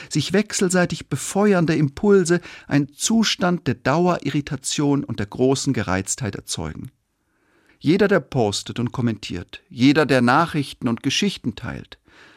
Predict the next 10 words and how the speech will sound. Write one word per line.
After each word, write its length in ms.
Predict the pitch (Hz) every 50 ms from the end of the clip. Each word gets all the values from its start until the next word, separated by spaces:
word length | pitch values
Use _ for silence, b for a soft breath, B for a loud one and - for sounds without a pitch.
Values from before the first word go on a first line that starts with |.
| b b b
ein 140 | - 131
Handyvideo 720 | 139 156 208 226 214 208 175 143 147 135 127 120 113 107 - -
online 400 | 135 151 156 147 131 113 107 101
stellt, 420 | - - - - - - - - _ _ _ b b b b b b b
leistet 520 | b 117 123 127 160 180 - - 190 -
seinen 260 | - 170 156 156 156 143
Beitrag, 580 | 127 110 104 104 104 - - 160 160 - - B B B B B B B B B
wirkt 320 | 147 175 214 226 - -
daran 240 | 233 185 170 151 139
mit, 340 | 143 185 208 - - -